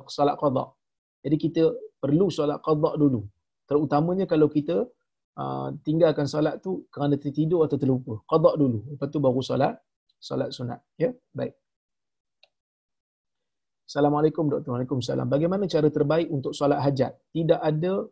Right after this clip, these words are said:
uh, kaifiat yang khusus. Tidak ada bacaan surah yang khusus. Sama macam solat sunat biasa. Kemudian kita berdoa waktu kita sujud dan kita doa sebelum memberi salam. Tidak ada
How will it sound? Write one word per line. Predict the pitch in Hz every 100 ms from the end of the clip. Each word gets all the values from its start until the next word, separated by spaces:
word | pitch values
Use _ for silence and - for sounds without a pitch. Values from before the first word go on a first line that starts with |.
| _ _
uh, | 139 131
kaifiat | 147 143 196 175 160
yang | 135
khusus. | 120 123 113 143 285 - - _ _ _ _ _ _
Tidak | 143 147 151
ada | 147 143
bacaan | 139 156 147
surah | 123 160 135
yang | 131 120
khusus. | 131 123 190 -
Sama | 139 156 170
macam | 139 139 123
solat | 139 135 -
sunat | 147 135
biasa. | 147 131 123 196 254 - _ _ _ _ -
Kemudian | 135 143 139 175 170
kita | 147 139
berdoa | 131 127 127 143 139 156 - _ _ _ -
waktu | 131 - 147 135
kita | 135 131
sujud | - 127 139 139 -
dan | 123
kita | 123 135 135
doa | 135 131
sebelum | 120 123 123 120
memberi | 117 123
salam. | 127 127 - _ _ _ _ _ _ _ -
Tidak | 139 147
ada | 143